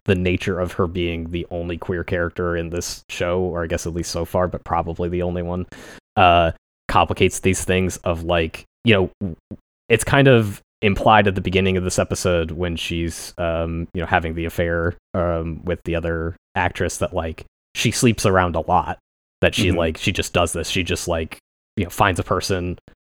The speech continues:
Speaker 1: like, ha-, you know, spends, like, you know, a couple nights with them and then just moves on to the next person.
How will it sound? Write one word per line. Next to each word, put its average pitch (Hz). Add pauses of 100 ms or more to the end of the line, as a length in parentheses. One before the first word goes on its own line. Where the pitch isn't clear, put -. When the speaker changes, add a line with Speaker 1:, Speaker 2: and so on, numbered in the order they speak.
(140)
Speaker 1:
like, 85
ha-, 95 (160)
you 85
know, 82 (200)
spends, -
like, 85 (160)
you 98
know, 82
a -
couple 95
nights 90
with 98
them 87
and 85
then 87
just 90
moves 92
on 87
to 85
the 82
next 82
person. 139